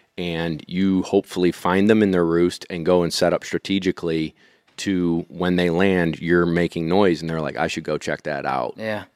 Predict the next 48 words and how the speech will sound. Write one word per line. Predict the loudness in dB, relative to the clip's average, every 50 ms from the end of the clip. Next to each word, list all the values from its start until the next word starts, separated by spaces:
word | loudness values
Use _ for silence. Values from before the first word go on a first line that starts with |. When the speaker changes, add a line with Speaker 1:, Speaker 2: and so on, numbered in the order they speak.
| -12
Speaker 1:
And | -8 -6 -4 -4 -4 -4 -4
if | -6 -6
they | -6 -6 -6
come | -6 -6 -8 -6
close | -2 0 0 0 0 -2
enough, | -6 -6 -6 -4 -6
you | -2
get | 0 0 -2 -2 -4
one. | -8 -8 -8 -10 -14 -18 -14 -4
They're, | 0 2 2 2 2 2
uh, | 2 0 0 0 0 -4 -6 -12 _ _ _ 2
they're | 6 6
Speaker 2:
What | 6
Speaker 1:
a | 6 4
Speaker 2:
is | 4
Speaker 1:
really | 6 6 6 6 6 2
cool | 2 -2 0 2 2 2
bird. | 2 2 2 2 2 0
They're | -4 -6
very | 0 4 8 8 8 8
challenging. | 6 2 -4 -2 0 0 0 -2 -2 -2 -4 -4
They're | -4 -6
very | -2 2 4 4 4
smart. | 2 0 -2 0 0 0 -2
They've | -2 -4
got | -4 -4 -4
amazing | -6 -6 -4 0 0 0 0 -2 -6 -4
eyesight. | -4 -4 -4 -4 -2 0 0 2 2 0 -2 -4 _ _ _ _ _ -20 _ _
And | -8 -6 -6
if | -6 -4 -4
you | -4 -4
blink | -4 -4 -4 0 0 0 0 -2 -6 -12 -20 -20 _ -12
and | -10 -6 -4
they're | -4 -4
close, | -4 -2 -2 -2 -2 -2 -4 -6 -10 -14 _ -10
they'll | -8 -8
see | -6 -6 -6 -6
you | -6 -6
blink | -6 -8 -10 -10 -12
and | -12 -12
they're | -12 -10
gone. | -10 -12 -14 -16 -20 -20 _ _ _ _ _ _ _ _ _
Speaker 2:
So | -14 -10 -6 -4
your | -4 -2
dog | 0 -2 -2 -2
has | -4 -6 -6 -8
to | -8
be | -8 -8 -10 -10 -10 -14 -20